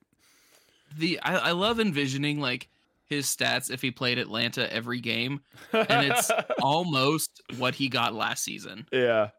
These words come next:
Speaker 2: Yeah. Dude, I, I, I had nothing else to say. Uh, that was, I know Hani didn't score that game, but that was
Speaker 1: Mm-hmm.
Speaker 2: Hani's game.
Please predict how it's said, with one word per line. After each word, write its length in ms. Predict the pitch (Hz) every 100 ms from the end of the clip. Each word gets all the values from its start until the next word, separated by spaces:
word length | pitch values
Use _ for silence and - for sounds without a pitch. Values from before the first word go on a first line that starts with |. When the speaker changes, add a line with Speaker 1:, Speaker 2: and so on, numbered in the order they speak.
| _ _ _ _ -
Speaker 2:
Yeah. 340 | 120 113 101 107 _ _ _ _ _ _ _ _ _ _ _ _ _ _ _ _ _ _ _ -
Dude, 340 | 113 95 90 85 _ _ _ -
I, 200 | 131 127 - _ - _ _ _ _
I, 220 | 160 180 180
I 20 |
had 140 | 233
nothing 240 | 214 214 202
else 140 | 196
to 60 | 170
say. 200 | 175 175
Uh, 220 | 156 156
that 240 | 151 170 185
was, 300 | 208 185 - - -
I 140 | 175
know 180 | 220 220
Hani 420 | 131 123 131 135
didn't 300 | 113 120 104
score 440 | - - 92 90 95
that 220 | 98 -
game, 300 | 113 120 131 _ _ _ _ _
but 160 | 139 113
that 220 | 143 190
was 220 | 185 139
Speaker 1:
Mm-hmm. 200 | 127 120
Speaker 2:
Hani's 400 | 131 127 120 107
game. 400 | 98 95 82 85